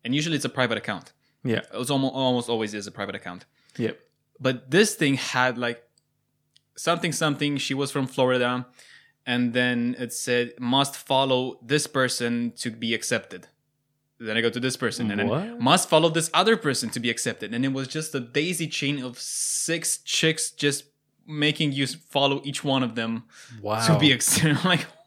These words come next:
Speaker 1: "Oh my fucking
Speaker 2: I
Speaker 1: God."
Speaker 2: believe you've been trapped, my friend.
Speaker 1: I have not followed any of them, but,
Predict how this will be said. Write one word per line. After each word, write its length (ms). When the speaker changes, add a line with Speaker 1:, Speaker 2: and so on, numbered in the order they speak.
Speaker 1:
"Oh 60
my 120
fucking 280
Speaker 2:
I 100
Speaker 1:
God." 40
Speaker 2:
believe 340
you've 160
been 200
trapped, 580
my 140
friend. 360
Speaker 1:
I 200
have 200
not 160
followed 460
any 480
of 200
them, 280
but, 260